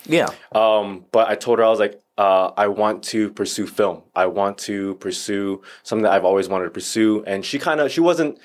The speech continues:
Speaker 2: she wasn't surprised because she always knew in the back of her head, you know, watching me grow up, she always knew. Um, so, so when I told her that I wanna move to California, she,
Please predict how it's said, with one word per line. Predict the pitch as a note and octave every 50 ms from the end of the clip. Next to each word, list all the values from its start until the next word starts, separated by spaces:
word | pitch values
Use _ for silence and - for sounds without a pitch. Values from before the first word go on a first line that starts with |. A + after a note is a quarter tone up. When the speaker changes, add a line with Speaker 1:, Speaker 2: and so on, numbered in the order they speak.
| - - _
Speaker 2:
she | - -
wasn't | D#3+ E3 F3 E3+ D#3+
surprised | A#2 - - D#3 B2+ G#2+ - -
because | A#2 - C3 A2 -
she | - C3+ C#3+
always | C3+ D#3+ D#3+ C#3+ A2+
knew | G#2+ A#2 A#2+
in | A2
the | G#2
back | F#2 F#2+ F#2+
of | - -
her | F#2
head, | F2 - F#2 F#2 F2+ F2+ - - - _
you | - B2+
know, | A2+ G#2+ G2+ F#2+ -
watching | G#2 A#2 B2+ B2+ - - C3
me | B2 A2
grow | G#2 G#2+ G2 G2+ G#2+
up, | G#2 G2+
she | - - A#2
always | A2+ A2+ G#2 G2 F2+ E2
knew. | G2 G2 F#2+ E2+ E2 E2 _ _ - _ _ _ _ -
Um, | G#2 G#2 G2+ G2 G2 F#2+ F2+ F2+
so, | - - B2 A#2 A2 G#2+ G2 G2 F#2+ - - - _ _ _ _
so | - - A#2 G#2+ G#2
when | G2 G#2 G#2+
I | G2+ G2+
told | - B2+ B2 B2 A#2
her | A#2 A2+
that | A2+ G2
I | G#2 G#2
wanna | G2+ G#2+ G#2+ G#2 G2+
move | G2 F#2
to | - -
California, | - G#2+ F#2+ F#2 F2+ F2+ G2+ G2 G2+ G#2+ A2+ A#2 B2+ C3 C3 _ _ _ _ _ _ _
she, | - - - - A2 A2 G#2+ G#2 G#2 G2+ G2+ G2+ G2+ G2+ -